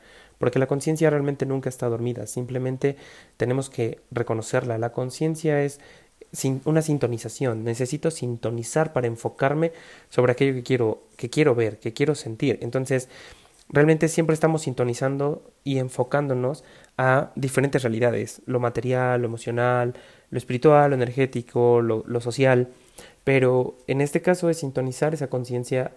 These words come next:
a la profundización del reconocimiento de mi propio ser. ¿Qué es lo que realmente hay dentro de mí? ¿Qué es lo que realmente soy? ¿Qué es lo que realmente estoy experimentando, viviendo y transitando en esta expresión como esta forma?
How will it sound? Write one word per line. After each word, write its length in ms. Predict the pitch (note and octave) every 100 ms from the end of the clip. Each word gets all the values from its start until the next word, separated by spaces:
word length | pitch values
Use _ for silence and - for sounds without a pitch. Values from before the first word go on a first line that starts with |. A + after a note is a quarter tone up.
| _
a 340 | A#2+ B2 C#3 -
la 160 | B2
profundización 720 | A#2+ A#2+ B2+ A#2+ A#2+ A#2 C3+ C#3+
del 140 | C3
reconocimiento 640 | A#2+ A#2+ A#2+ B2 B2 C3 A#2+
de 60 |
mi 60 | A#2
propio 300 | B2+ B2 A2
ser. 320 | - B2+ - - - - _ _
¿Qué 100 | D#3+
es 40 |
lo 80 | D3+
que 100 | B2+
realmente 420 | B2 B2+ B2 A#2+
hay 80 | A#2+
dentro 340 | B2+ B2+ A#2+
de 60 | A2
mí? 180 | A2+ A2+
¿Qué 140 | -
es 80 | B2+
lo 80 | B2+
que 100 | B2
realmente 500 | B2 B2 B2 A#2+ B2
soy? 360 | - C#3+ A#2+ - - _
¿Qué 100 | -
es 60 | D3
lo 100 | C#3
que 80 | C3
realmente 360 | B2 B2+ B2
estoy 200 | A#2+ -
experimentando, 760 | B2 A#2+ A#2 A2 A2 A2 A#2+ B2
viviendo 280 | A2+ A#2 A#2+
y 20 |
transitando 580 | A#2 A2+ A#2 A#2 A#2+ B2
en 100 | A#2+
esta 180 | A2+
expresión 460 | B2 - A#2 A#2 B2
como 260 | B2 A#2 A#2
esta 180 | -
forma? 380 | A2+ B2+ A#2+ B2